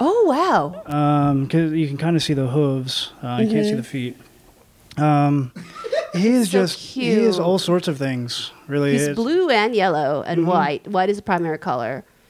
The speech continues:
Speaker 2: Right.
Speaker 1: And it's beautiful. Now, did you make that suit?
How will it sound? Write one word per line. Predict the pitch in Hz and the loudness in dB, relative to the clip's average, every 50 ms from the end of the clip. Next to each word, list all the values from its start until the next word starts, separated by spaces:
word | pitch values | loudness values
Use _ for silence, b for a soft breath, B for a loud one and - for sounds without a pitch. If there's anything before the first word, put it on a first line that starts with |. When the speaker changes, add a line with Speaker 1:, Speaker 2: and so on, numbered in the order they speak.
| b b | b b
Speaker 2:
Right. | 139 135 131 131 127 131 135 | -8 -6 -6 -6 -6 -4 0
Speaker 1:
And | 170 175 170 | 0 2 0
it's | 156 156 - | 0 -2 -4
beautiful. | - 185 190 190 202 - - 98 71 - - - _ _ _ _ b b b b - | -4 -2 -2 -2 -2 -4 -4 -4 -4 -6 -8 -12 _ _ _ _ b b b b 2
Now, | 208 | 2
did | 208 196 180 | 2 2 2
you | 233 | 2
make | 220 214 214 214 | 4 4 4 2
that | 302 - - | 0 -2 0
suit? | - 415 415 466 508 - B | 2 4 4 4 2 -2 B